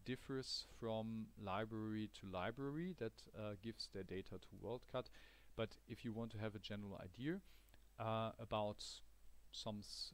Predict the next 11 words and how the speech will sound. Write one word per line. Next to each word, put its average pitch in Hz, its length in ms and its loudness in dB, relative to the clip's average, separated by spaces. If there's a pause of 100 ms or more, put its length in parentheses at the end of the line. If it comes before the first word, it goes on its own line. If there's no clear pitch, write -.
um, 92 540 -2 (800)
literature 117 580 2
that 104 200 0
are, 104 280 4 (380)
is 113 160 -8
there 104 200 2
for 90 220 -4
a - 100 -6
topic 127 280 0
or 110 80 -2
so, 101 300 -2